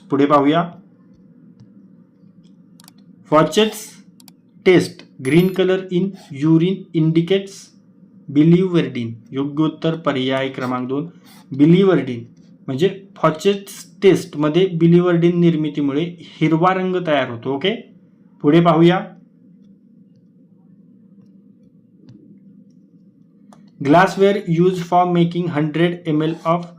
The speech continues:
ट्वेल्व पर्सेंट सोल्युशन. तर ते ग्लासवेअर आहे व्हॉल्यूमेट्रिक फ्लास्क. योग्य उत्तर पर्याय क्रमांक दोन, व्हॉल्यूमेट्रिक फ्लास्क. ओके, व्हॉल्यूमेट्रिक फ्लास्क विशिष्ट प्रमाणात अचूक सोल्युशन तयार करण्यासाठी वापरलं जातं.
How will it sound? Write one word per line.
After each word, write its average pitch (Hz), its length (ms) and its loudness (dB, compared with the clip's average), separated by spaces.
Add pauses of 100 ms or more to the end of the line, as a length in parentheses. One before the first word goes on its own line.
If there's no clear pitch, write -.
(400)
ट्वेल्व 196 280 4
पर्सेंट 175 440 -4
सोल्युशन. 120 560 -8 (180)
तर 139 220 -10
ते 160 100 0 (1500)
ग्लासवेअर 156 520 0
आहे 147 220 -2
व्हॉल्यूमेट्रिक 175 1200 0 (180)
फ्लास्क. 120 400 -6
योग्य 147 360 -2
उत्तर 151 320 -6 (100)
पर्याय 127 360 -4
क्रमांक 127 380 -8
दोन, 135 180 -6 (520)
व्हॉल्यूमेट्रिक 156 800 2
फ्लास्क. 123 440 -8
ओके, 156 240 -4 (400)
व्हॉल्यूमेट्रिक 180 760 2
फ्लास्क 170 520 -4 (140)
विशिष्ट 180 460 -4
प्रमाणात 170 680 -2
अचूक 214 340 -10
सोल्युशन 175 640 -2
तयार 156 180 0
करण्यासाठी 147 520 -4
वापरलं 143 420 -2
जातं. 143 360 -8